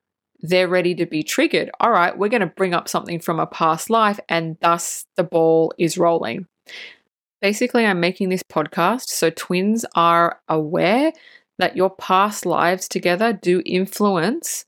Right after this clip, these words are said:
you in this life. And it may influence if you come together in union as twins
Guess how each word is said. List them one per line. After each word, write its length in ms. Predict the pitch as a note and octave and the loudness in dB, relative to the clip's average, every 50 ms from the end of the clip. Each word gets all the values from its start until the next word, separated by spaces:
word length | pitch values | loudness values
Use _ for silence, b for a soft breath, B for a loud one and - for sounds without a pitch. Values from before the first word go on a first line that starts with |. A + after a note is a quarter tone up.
| _ _ _ _ _ _ _ _ _ _ _ _ _ - | _ _ _ _ _ _ _ _ _ _ _ _ _ -2
you 400 | E3+ F3+ E3+ D#3+ D#3+ D#3+ E3 - | 0 2 2 4 2 0 0 -2
in 260 | - - F3 E3 E3 D#3+ | -2 -2 -2 -2 0 -2
this 220 | D#3+ E3 - - | -4 -4 -4 -2
life. 320 | E3+ E3+ - - - - - | -2 -2 0 -2 -4 -8 -6
And 180 | - F3+ E3+ E3+ | -4 -2 0 0
it 140 | E3+ - - | -2 -2 -2
may 460 | E3+ E3 E3 E3 E3+ E3+ F3 F#3 F#3+ | -2 0 0 2 2 2 2 2 0
influence 840 | - - E3+ E3+ F3 - F3+ F3+ F3 D#3+ D#3 F3 G#3+ B3 - - - - _ - | 0 -2 -4 -4 -4 -4 -2 -2 0 0 0 -2 -2 -4 -6 -8 -10 -12 _ 0
if 380 | F3 F#3 F#3 - - - - _ _ _ _ | 0 0 0 -2 -12 -20 -20 _ _ _ _
you 580 | _ E3+ E3+ F3 F3 E3+ E3+ E3 E3 E3+ E3+ E3+ _ _ _ _ _ _ _ _ _ _ _ _ | _ -2 2 2 4 4 4 2 2 0 -2 -4 _ _ _ _ _ _ _ _ _ _ _ _
come 260 | - - F3 E3 F3+ | -2 0 0 0 0
together 480 | E3+ - F3+ - F3 E3 D#3 E3 E3+ E3 - | -2 -4 -2 0 0 0 2 2 0 0 0
in 180 | - E3+ E3+ | -2 -4 -2
union 380 | E3+ E3+ E3+ E3+ E3 E3+ E3+ - - | 0 0 0 0 0 0 -2 -2 -2
as 220 | - D#3+ D#3+ - | -4 -4 -4 -6
twins 580 | - - - D#3+ D#3+ E3 G3 A#3+ C#4 D4 - | -10 -6 -4 -2 -2 0 -2 -2 -4 -4 -8